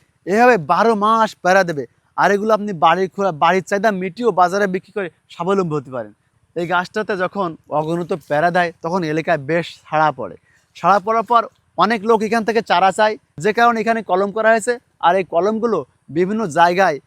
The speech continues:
এই ক্ষেতের মালিক কিন্তু পৌঁছা দিচ্ছে, আর এই যাত্রীও পৌঁছা দিচ্ছে। আপনারাও চাইলে আপনাদের বাড়ির আঙিনায় অথবা ছাদের উপরে শখ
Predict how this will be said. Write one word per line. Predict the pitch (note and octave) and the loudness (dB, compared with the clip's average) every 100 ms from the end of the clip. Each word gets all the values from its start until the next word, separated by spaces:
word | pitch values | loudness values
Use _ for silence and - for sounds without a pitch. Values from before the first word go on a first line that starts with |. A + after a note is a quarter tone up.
| _ - | _ -6
এই | F#3 | -4
ক্ষেতের | G3+ G3 E3+ | -4 -4 -2
মালিক | D3+ E3+ F3 | -2 -2 -2
কিন্তু | G3 F#3+ G3+ | -6 -4 -4
পৌঁছা | D#3+ D#3+ F#3+ | -4 -2 -2
দিচ্ছে, | G3 - A3+ _ _ _ | -4 -4 -6 _ _ _
আর | C#3 C#3+ C#3+ - _ | 2 2 2 -6 _
এই | G3 F3+ | -2 2
যাত্রীও | E3 E3 B3 A3+ - _ - | 2 0 -2 -4 -6 _ -6
পৌঁছা | D#3+ E3 | -4 -2
দিচ্ছে। | C#3+ B2 G#2+ _ _ | -4 -8 -14 _ _
আপনারাও | C3+ C#3+ G#3 A#3 | -8 -4 0 0
চাইলে | A3+ A3 | 2 2
আপনাদের | G#3+ G3 G#3+ | 2 0 -2
বাড়ির | F3+ F3 F#3 G#3 | 2 4 4 2
আঙিনায় | G#3 G3+ D3+ - _ _ _ - | 2 0 -4 -6 _ _ _ -6
অথবা | E3+ A#3 A3+ D3+ - _ - - | -2 2 4 2 -2 _ -20 -8
ছাদের | - G#3 A#3+ | 0 4 4
উপরে | A#3+ A3 G3 | 4 0 -2
শখ | - | -2